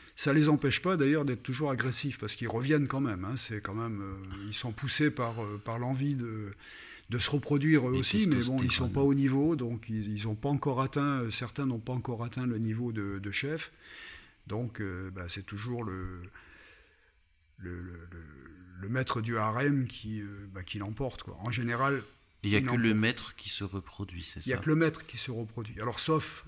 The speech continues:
Speaker 1: effectivement, sauf quand, euh, quand les, les satellites, ce qu'on appelle les satellites, c'est-à-dire les, euh, ceux, ceux qui restent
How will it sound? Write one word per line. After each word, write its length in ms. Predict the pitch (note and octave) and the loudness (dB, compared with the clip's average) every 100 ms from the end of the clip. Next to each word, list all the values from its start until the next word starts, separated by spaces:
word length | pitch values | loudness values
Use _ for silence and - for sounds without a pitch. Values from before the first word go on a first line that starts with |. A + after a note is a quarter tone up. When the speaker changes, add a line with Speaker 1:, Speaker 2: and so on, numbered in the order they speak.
| D#3 | -10
Speaker 1:
effectivement, 580 | - B2 - A#2+ C#3+ | -8 -8 -6 -2 0
sauf 360 | D3+ - C3+ C3+ | 0 0 -4 -4
quand, 360 | - A#2 A2+ A2+ | -6 -6 -6 -6
euh, 380 | A2 G#2 G2+ - - - - - - - | -6 -6 -6 -10 -18 -20 -20 -20 -20 -12
quand 340 | A2+ A#2 A#2 | -6 -4 -4
les, 680 | A2 G#2 G2+ G2 G2 G2 F#2+ F#2 F2+ D#2+ E2 F#2 - - - - - - | -4 -2 -2 -2 -6 -6 -6 -8 -10 -12 -14 -16 -20 -20 -20 -14 -14 -10
les 180 | G#2+ G#2+ | -6 0
satellites, 580 | - A#2+ C3 C#3+ D3 | 0 2 2 2 0
ce 40 | - | -2
qu'on 120 | G2+ | -6
appelle 220 | G#2 A#2 | -4 -4
les 120 | A2+ | -2
satellites, 540 | G#2+ A#2+ G#2+ C3 D#3 D3+ | 0 -2 -2 -2 -2 -2
c'est-à-dire 460 | G2 F#2 G#2+ A2+ | -8 -6 -6 -4
les, 300 | A2 G2+ F#2+ G2 - - _ _ F2+ | -6 -6 -10 -14 -20 -20 _ _ -14
euh, 220 | E2+ F#2 | -10 -8
ceux, 340 | F#2+ - A2 G2 | -8 -8 -8 -8
ceux 160 | - A#2 | -6 -6
qui 160 | - | -4
restent 320 | A#2+ B2 - | 0 2 0